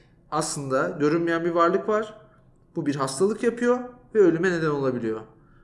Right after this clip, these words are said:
Aynı hastalık benim patolog arkadaşımı da öldürürken hali hazırdaki gebeleri de öldürüyor olabilir mi? Doktorlar aslında bir gece önce otopsiye giriyorlar ve ertesi gün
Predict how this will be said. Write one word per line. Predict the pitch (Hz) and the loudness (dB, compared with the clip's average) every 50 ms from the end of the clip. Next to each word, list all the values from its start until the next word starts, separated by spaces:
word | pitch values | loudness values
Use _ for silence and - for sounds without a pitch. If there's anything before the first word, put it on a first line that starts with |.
| - - _ _ | -20 -20 _ _
Aynı | - 185 208 226 220 208 | 4 4 4 6 4 4
hastalık | 180 180 165 170 - - 160 170 254 - - - - - _ _ _ _ _ - _ | 2 2 0 -2 0 0 0 0 0 -4 -8 -16 -20 -20 _ _ _ _ _ -10 _
benim | - 160 165 180 | -4 -2 -2 -2
patolog | - 175 - - 170 185 202 208 | -4 -6 -2 0 0 0 2 2
arkadaşımı | 208 202 202 220 214 214 208 - 214 214 214 | 0 2 2 4 2 2 0 -2 -8 -8 -2
da | 208 220 | 0 2
öldürürken | 214 220 202 208 226 226 220 - 240 226 233 233 - - - _ _ _ _ _ _ _ _ _ _ _ | 2 2 0 -4 -8 -10 -8 -8 -8 -8 -8 -12 -20 -20 -20 _ _ _ _ _ _ _ _ _ _ _
hali | _ 190 190 190 190 185 | _ 0 2 4 4 4
hazırdaki | 175 160 - 147 143 151 156 - 170 | 4 4 2 -2 -4 -4 -6 -4 0
gebeleri | 151 156 151 151 139 139 135 - | 0 0 2 2 2 2 2 2
de | 165 | 2
öldürüyor | 151 143 135 127 127 156 165 | 2 2 2 0 0 2 2
olabilir | 147 139 131 120 113 117 | 2 2 2 0 -2 -6
mi? | 110 107 107 110 - - _ _ _ _ - 165 165 | -8 -8 -14 -18 -18 -20 _ _ _ _ -18 -4 0
Doktorlar | 170 185 180 185 226 214 226 220 214 | 0 0 2 4 4 6 6 6 4
aslında | 214 214 220 - 220 220 214 240 233 | 2 0 -2 -6 -6 -2 -2 -2 -2
bir | 240 247 240 | -2 -4 2
gece | 226 202 185 185 170 | 0 2 2 2 -2
önce | 156 185 254 | -2 -2 -2
otopsiye | 254 240 254 247 247 - - 262 254 | -4 -2 -4 -4 -6 -4 -4 -4 -2
giriyorlar | 214 202 180 143 131 127 113 117 131 - - - - - | -2 0 0 2 2 2 0 -2 -6 -10 -18 -20 -6 -2
ve | 143 | -2
ertesi | 135 135 143 143 - 175 170 262 277 | 0 0 0 -2 -4 -6 -6 -6 -6
gün | 247 247 254 254 | -6 -6 -8 -10